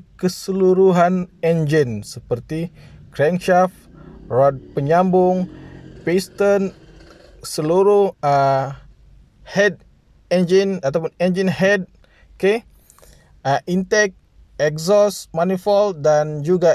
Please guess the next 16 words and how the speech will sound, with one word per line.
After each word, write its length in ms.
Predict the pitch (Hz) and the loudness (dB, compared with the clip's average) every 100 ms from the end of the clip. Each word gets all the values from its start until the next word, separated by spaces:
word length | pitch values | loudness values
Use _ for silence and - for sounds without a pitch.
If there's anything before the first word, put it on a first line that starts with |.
| - | 0
E 80 | 156 | -6
C 260 | - 156 143 | -6 -4 -2
U. 240 | 117 98 - - - _ _ - - _ - - | -2 -6 -12 -20 -20 _ _ -20 -20 _ -20 -8
Jadi, 320 | 127 160 185 | -4 -2 -2
kos 240 | - 202 | -2 -2
menukar 400 | 196 196 190 196 | -2 -2 0 0
ni 160 | 180 160 | 0 -2
sebenarnya 400 | 160 175 170 175 - - - _ - | -4 -4 -4 -4 -10 -20 -20 _ -18
sangat 480 | - 180 180 170 - | -4 -2 0 -2 -2
tinggi 480 | 185 180 160 226 262 _ _ 117 | 0 0 -2 -6 -8 _ _ -4
berbanding 640 | 120 120 156 170 180 185 - _ _ _ _ _ | -4 0 0 2 0 0 -6 _ _ _ _ _
anda 400 | - 170 190 185 | -6 -2 2 2
membeli 560 | 175 147 139 151 165 175 | 2 0 0 0 0 -4
sebiji 880 | - - - 151 123 156 170 180 170 | -6 -14 -12 -10 -4 -2 0 -2 -2
enjin 400 | 151 139 156 156 | -2 -2 -2 -4
K 240 | 160 165 | -4 -4